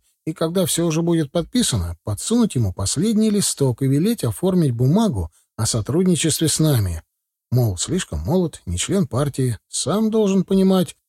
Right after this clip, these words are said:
что без оформленного сотрудничества с Комитетом государственной безопасности не сможешь ты у нас работать".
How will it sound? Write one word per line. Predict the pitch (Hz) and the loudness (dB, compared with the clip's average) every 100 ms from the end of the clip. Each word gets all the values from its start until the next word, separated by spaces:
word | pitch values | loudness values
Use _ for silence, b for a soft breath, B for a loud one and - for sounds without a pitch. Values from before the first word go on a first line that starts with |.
| _ _ | _ _
что | - 101 | -8 -2
без | 127 139 | 2 2
оформленного | 139 156 165 165 156 160 | 2 2 2 2 2 2
сотрудничества | 147 160 156 175 165 151 147 131 147 | 2 0 2 0 0 0 0 0 0
с | |
Комитетом | - 156 151 165 156 151 | 2 0 2 0 2 0
государственной | 147 147 160 135 151 156 | 0 0 0 0 0 0
безопасности | 151 151 170 - 220 - 90 - | 2 0 0 0 -2 -2 -4 -4
не | 104 104 | -2 -2
сможешь | - 131 185 175 | -2 0 0 0
ты | - 165 | -2 0
у | |
нас | 170 143 | 2 0
работать". | 151 156 156 147 139 - | 0 2 2 0 -4 -8